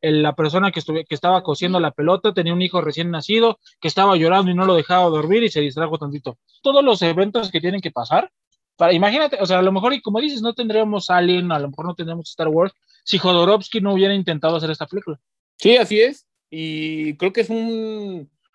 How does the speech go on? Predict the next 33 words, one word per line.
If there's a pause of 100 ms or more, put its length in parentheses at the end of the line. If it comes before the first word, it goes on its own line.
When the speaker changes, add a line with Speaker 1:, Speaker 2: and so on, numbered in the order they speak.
(100)
Speaker 2:
por
eso (220)
yo
creo
que
es
un
merecido
título,
el
de
la
mejor
película
jamás
hecha. (400)
Y
bueno,
el
final
de
esta
historia
es
que,
pues,
los
derechos
de
la
película
finalmente
vencieron